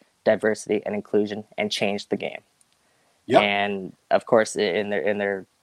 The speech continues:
Speaker 1: you know, uh, statement, they, they, they cited
Speaker 2: Outline
Speaker 1: the
Speaker 2: all the different ways that they've been able to change the game in a very, very, very limited amount of time. I mean, my hat's off to these guys, really.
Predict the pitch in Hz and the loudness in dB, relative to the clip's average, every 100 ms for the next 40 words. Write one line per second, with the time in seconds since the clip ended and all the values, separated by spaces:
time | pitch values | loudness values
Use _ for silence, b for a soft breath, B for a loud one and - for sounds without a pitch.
0 | - _ - 101 95 98 104 95 92 90 | -20 _ -8 -6 -6 -8 -8 -6 -4 -8
1 | 98 _ - - 110 110 92 95 104 90 | -14 _ -14 -4 0 -2 -4 -12 -10 -10
2 | 95 92 92 - _ _ _ - 104 - | -8 -10 -12 -18 _ _ _ -4 -2 2
3 | 120 131 127 123 120 110 - b b b | 6 6 8 8 8 2 -6 b b b
4 | _ 110 120 120 120 117 127 104 107 120 | _ 4 4 4 0 0 0 0 0 2
5 | 117 104 98 104 101 92 - 104 107 120 | -2 -4 -4 -2 -4 -4 -6 -2 0 0
6 | 98 - - 110 95 87 90 87 90 90 | -2 -6 -8 -6 -4 -6 -8 -8 -6 -4
7 | 90 90 90 98 107 98 101 101 92 104 | -4 -6 -4 -2 0 -2 -2 -2 -2 -2
8 | 101 95 101 101 95 90 92 87 87 - | -2 0 0 0 0 -2 -4 -6 -6 -8
9 | 104 82 71 b b b b 98 104 107 | -6 -6 -8 b b b b -2 2 4
10 | 104 104 - b b - 127 143 - 95 | 4 0 -6 b b 0 6 8 8 6
11 | 90 - 92 87 - 73 78 - _ _ | 4 0 -8 -6 -4 -4 -4 -10 _ _
12 | - 110 110 82 | -4 2 4 2